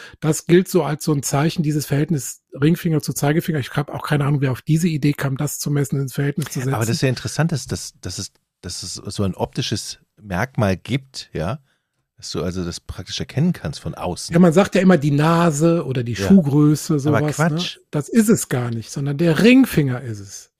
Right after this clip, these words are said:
Speaker 1: Das ist der entscheidende Finger. Der Ringfinger.
Speaker 2: Okay.
Speaker 1: Ja.
Speaker 2: Ja.
Speaker 1: Genau.
Speaker 2: Mhm.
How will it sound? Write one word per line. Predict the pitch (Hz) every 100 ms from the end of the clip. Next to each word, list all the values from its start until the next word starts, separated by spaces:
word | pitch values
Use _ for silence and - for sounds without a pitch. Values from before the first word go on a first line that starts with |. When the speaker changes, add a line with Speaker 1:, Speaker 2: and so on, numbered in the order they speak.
| _
Speaker 1:
Das | 208 226
ist | 233 -
der | 208
entscheidende | 190 - 170 156 151
Finger. | - 120 107 - _ _ _ _ _ _ _ _ -
Der | 139
Ringfinger. | 117 - 127 127 _ _ _ _ _ _ _ 92 - _
Speaker 2:
Okay. | - - 143 98 - _ _ _ _ _ _ _ _ _ _ 135
Speaker 1:
Ja. | 135 _ _ _ _ - - - - - - - - -
Speaker 2:
Ja. | 98 69 -
Speaker 1:
Genau. | 226 180 156 - _ _ _ -
Speaker 2:
Mhm. | 90 131